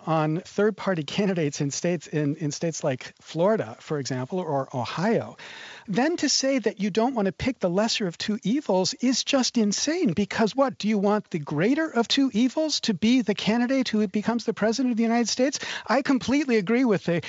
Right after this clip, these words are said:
anti-war people who criticize Hillary Clinton. Don't get me wrong. I think the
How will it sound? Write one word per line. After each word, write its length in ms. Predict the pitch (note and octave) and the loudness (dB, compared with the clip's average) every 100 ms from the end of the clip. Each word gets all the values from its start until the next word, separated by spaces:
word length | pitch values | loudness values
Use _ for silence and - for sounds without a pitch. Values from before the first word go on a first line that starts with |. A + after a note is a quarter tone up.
| - - | -8 -2
anti-war 520 | G#3+ - E3+ G3 A#3 | -2 -2 -2 0 0
people 320 | - G#3 F#3+ | 0 -2 -2
who 100 | E3 | -2
criticize 500 | - F#3+ F3+ F3 C#3+ | -2 -2 0 -2 -2
Hillary 280 | G3 F#3 D#3+ | 0 0 -2
Clinton. 420 | - C4 - D3 | -2 -2 -2 -2
Don't 300 | G3 G#3 A3 | 0 0 0
get 200 | F#3+ F#3+ | -2 0
me 80 | E3+ | 0
wrong. 300 | E3+ A3+ G#3+ | 0 2 2
I 100 | D#3 | 0
think 180 | F#3+ D#3 | -2 -4
the 160 | D3+ | -4